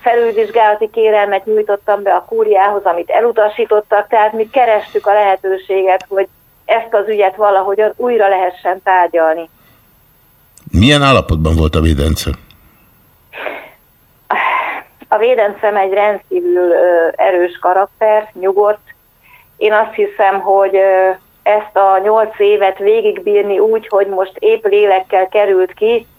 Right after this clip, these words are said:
Speaker 1: nem is tudom elképzelni, hogy ehhez mi kell, de néhányszor kiborult ő is, igen.
Speaker 2: Ön ezen eljárás folyamán bármikor beszélt Portik Tamással, vagy sem?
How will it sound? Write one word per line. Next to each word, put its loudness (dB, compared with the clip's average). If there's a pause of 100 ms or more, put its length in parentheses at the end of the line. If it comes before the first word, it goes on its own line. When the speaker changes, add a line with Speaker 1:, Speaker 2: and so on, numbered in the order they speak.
(480)
Speaker 1:
nem 0
is -2
tudom 2
elképzelni, 0
hogy 0
ehhez 2 (120)
mi 0
kell, 2 (360)
de -2
néhányszor -2
kiborult -4
ő -2
is, -6
igen. -10 (920)
Speaker 2:
Ön 2
ezen 2
eljárás 2
folyamán 2
bármikor 0
beszélt 0
Portik -2
Tamással, 2
vagy 2
sem? -2